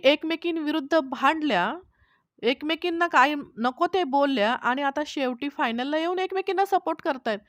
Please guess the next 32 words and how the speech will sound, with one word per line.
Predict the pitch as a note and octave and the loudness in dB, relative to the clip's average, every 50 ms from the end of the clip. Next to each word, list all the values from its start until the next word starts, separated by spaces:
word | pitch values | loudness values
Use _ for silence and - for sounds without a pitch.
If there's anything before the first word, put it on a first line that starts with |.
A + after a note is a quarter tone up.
| _ _ _ _ _ _ _ - | _ _ _ _ _ _ _ -8
म्हणजे | - C#4 D#4 D#4+ | -4 0 2 6
हा | E4 E4+ E4+ | 8 8 6
कुणाचा | E4 - E4 E4 E4 F4 F4 F#4+ F#4 | 6 4 0 2 2 2 2 2 0
चेहरा | - F#4 F4+ E4 D#4 D#4+ | 0 2 2 4 4 4
तुमच्या | D#4+ E4 D4 D4 D#4+ E4 | 2 0 -4 -4 -4 -2
समोर | - E4 D4 C#4 D4 | -2 -2 -2 0 2
आलेला | C#4+ C#4 C4 B3+ B3+ B3+ | 4 4 4 4 2 2
आहे? | B3+ C4 C4 B3 B3 A#3 | 2 2 0 -4 -2 0
जान्हवीचा | B3+ B3 A#3+ A#3 A#3 C4 C#4 D#4+ D#4 - E4 | 2 4 4 4 2 0 -2 -2 -2 -2 -4
कसा | D#4+ - C4+ C4+ - E4 E4 | -2 -2 -2 0 2 0 0
चेहरा | E4 F4 D#4+ D#4 C#4+ D4 | 0 0 0 0 0 0
तुमच्या | - D4 C#4 C#4 C#4+ | -2 -4 -6 -6 -6
समोर | - D#4 C4 B3+ B3 | -4 -4 -4 -2 -2
आलेला | B3 A#3+ A#3+ A#3+ A#3 | -2 -2 0 0 -2
आहे? | A#3 B3+ A#3+ A#3+ A#3+ - - - - - _ _ - | -2 -2 -4 -6 -8 -12 -18 -20 -20 -20 _ _ -4
पहिल्या | C#4+ C#4 C#4+ C#4+ C#4+ E4 F4 | -2 0 0 2 2 2 2
आठवड्यापासनं | F4 E4+ D#4+ C#4 D4+ D4 C#4 C#4 C4+ C4+ C4 C4 - - B3 A#3+ A#3+ A#3+ | 2 2 0 0 0 0 2 2 2 2 0 -2 -4 -6 -6 -4 -2 -2
एका | B3 A#3 A#3+ A#3+ - B3+ | -2 -2 -4 -4 -4 -4
महिन्यापर्यंत | B3 C4+ B3 A3+ A#3 B3+ C4+ - C4 B3+ A#3+ B3 A#3+ - | -4 -2 -2 -2 0 -2 0 -2 -2 -4 -4 -4 -2 -2
आपल्याला | A#3+ A#3 A#3 A3+ A3+ A#3 B3 | -2 -2 0 -2 -2 -2 -2
जी | G#3+ A#3 A#3 | -2 -4 -4
जान्हवी | A3 A#3+ A3 A3 G#3 A3 A#3 | -2 -2 -2 -2 -2 -4 -6
दिसली, | A#3 G#3 A3 - - C4 A#3+ - | -6 -8 -8 -8 -8 -8 -6 -4
तीच | D#4 E4+ E4+ - C#4+ | -4 -4 -4 -2 0
जान्हवी | D4 C#4+ C4+ C#4 D4 D#4 D4+ - | 0 2 2 0 -2 -6 -6 -4
खरी | - D4+ C4+ D4+ | -2 -2 0 4
आहे | D4+ D4 D4 C#4 C#4+ C#4 C#4 | 4 4 4 2 0 -2 -2
का, | C#4 C4 B3+ B3 | 0 2 2 2
असं | A#3+ B3 - - | 2 0 -2 -6
तुम्हाला | C#4 C4 C#4 C#4 C#4 | -6 -4 -2 0 2
वाटतंय | C4+ B3 A#3+ - - C4 C4+ | 2 2 2 0 -4 -8 -6
का? | - A#3+ A3+ A3 A3+ | -4 -2 -2 -2 -4